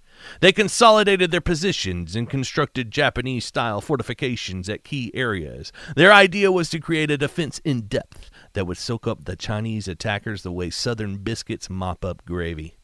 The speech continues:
Soon the onslaught would come. But first, the Japanese smashed into tight quarters at Pyongyang, suffered one of their first defeats on land from mankind's most powerful enemy, sickness.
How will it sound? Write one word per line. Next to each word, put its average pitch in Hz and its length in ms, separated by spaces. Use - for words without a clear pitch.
Soon 127 460
the 110 160
onslaught 107 500
would 80 160
come. 131 460
But - 140
first, - 540
the 85 80
Japanese 113 640
smashed 127 520
into 104 200
tight 127 320
quarters 117 400
at - 100
Pyongyang, 117 880
suffered 175 400
one 165 160
of 151 80
their 156 120
first - 380
defeats 147 420
on 131 260
land 135 300
from 127 280
mankind's 139 760
most 127 320
powerful 127 640
enemy, 98 480
sickness. - 880